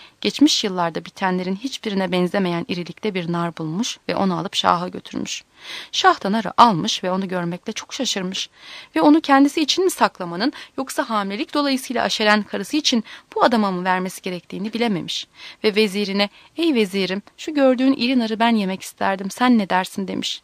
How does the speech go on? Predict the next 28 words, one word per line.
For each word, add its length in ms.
Vezir 300
de, 100
"Ey 160
şah, 260
eğer 300
nar 240
bulunamasaydı 760
sen 260
bu 80
mağribinin 520
kafasını 420
kestirmeyecek 720
miydin?" 300
diye 140
sormuş. 540
O 120
da, 120
"Evet, 240
kesinlikle." 580
demiş. 420
Vezir 300
de, 100
"O 140
halde 300
nar 200
onun 200
hakkıdır." 440
demiş. 360